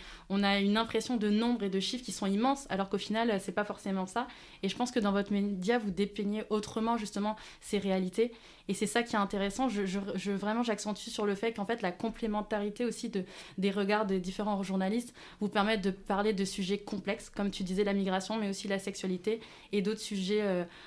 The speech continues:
abordés aussi en France. Je vais peut-être revenir un peu, euh, sur toi, Anderson, sur un peu ton, ton parcours de journaliste. Donc, tu disais que t'étais journaliste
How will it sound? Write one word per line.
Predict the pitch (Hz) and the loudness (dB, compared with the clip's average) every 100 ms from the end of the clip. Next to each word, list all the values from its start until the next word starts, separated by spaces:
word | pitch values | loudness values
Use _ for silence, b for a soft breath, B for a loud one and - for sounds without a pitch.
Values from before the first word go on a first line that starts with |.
| B | B
abordés | - 190 185 190 202 | -2 0 0 0 0
aussi | 196 185 - | 2 0 0
en | 190 | -2
France. | 180 - 269 - B B B B B | 0 -2 -4 -6 B B B B B
Je | - | -2
vais | 226 | 2
peut-être | 330 311 | 2 4
revenir | 269 269 262 | 4 4 4
un | 254 | 2
peu, | 247 294 | 2 4
euh, | 302 233 | 4 4
sur | 214 - 226 | 2 -2 -2
toi, | 254 | 0
Anderson, | 240 202 202 - 233 285 B B B - | 2 2 0 0 0 -2 B B B -12
sur | - 220 | -4 0
un | 202 | 0
peu | 196 254 | 0 -4
ton, | 254 208 196 190 | -2 0 0 0
ton | 190 214 | -2 2
parcours | 220 220 247 233 | 2 2 -2 -2
de | 196 | 0
journaliste. | 196 190 233 202 | 0 0 0 -2
Donc, | 196 | -2
tu | 196 | -2
disais | 196 262 | -4 -2
que | |
t'étais | 226 208 214 202 | -2 -2 0 0
journaliste | 202 214 220 233 - | 0 -2 -4 -6 -10